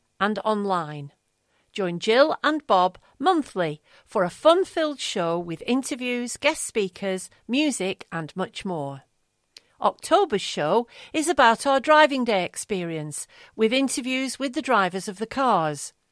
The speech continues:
Each show will be uploaded to our Alexa skill on the first of every month. To get started with Galloway's skill, say, "Alexa, enable Galloway's support through sight loss."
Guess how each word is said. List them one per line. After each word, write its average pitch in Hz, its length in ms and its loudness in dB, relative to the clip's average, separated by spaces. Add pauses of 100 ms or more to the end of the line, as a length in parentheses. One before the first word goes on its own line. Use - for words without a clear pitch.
(480)
Each 254 260 -4
show 220 380 0
will 202 180 0
be 180 160 -2
uploaded 240 520 0
to 233 140 -6
our 185 140 2
Alexa 190 400 -2
skill 214 340 -2
on 190 120 -2
the 180 80 -4
first 254 400 0
of 233 80 -6
every 208 240 0
month. 156 460 -6 (680)
To 262 120 -8
get 269 220 0
started 311 520 2
with 320 160 -2
Galloway's 226 480 2
skill, 170 600 -6 (280)
say, 208 480 0
"Alexa, 285 720 4
enable 226 540 0
Galloway's 226 480 0
support - 480 -8
through 196 200 -6
sight 170 380 -6
loss." - 480 -10